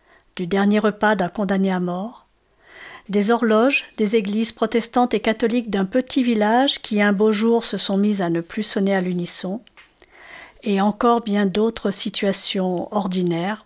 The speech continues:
ou extraordinaires racontées avec talent.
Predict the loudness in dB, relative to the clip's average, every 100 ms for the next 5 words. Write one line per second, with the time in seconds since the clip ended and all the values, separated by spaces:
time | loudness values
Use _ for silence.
0 | -8 -4 -4 -4 -2 -2 -2 -2 -4 -4
1 | -8 -12 _ -20 _ -4 -4 -2 -4 0
2 | 0 0 -4 -6 -6 -6 -10